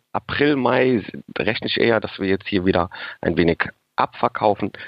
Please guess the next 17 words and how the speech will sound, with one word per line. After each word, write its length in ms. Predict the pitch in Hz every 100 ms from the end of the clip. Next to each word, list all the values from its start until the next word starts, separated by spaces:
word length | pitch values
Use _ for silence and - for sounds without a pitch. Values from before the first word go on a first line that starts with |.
| -
denn 100 | 92
der 120 | 87
Ölpreis 340 | 92 - 87 -
hat 160 | -
auch 160 | 92 -
saisonal 420 | 87 82 82 82
eigentlich 380 | 76 82 73 -
jetzt 220 | 85 -
eine 240 | 78 78 -
Stärke, 480 | - 90 95 -
die 140 | 80 76
er 80 | 80
bewiesen 500 | 69 78 101 - 82
hat, 220 | 82 - _
über 400 | 139 131 104 92
seiner 280 | 92 90 85
historischen 640 | 85 - 90 82 - 76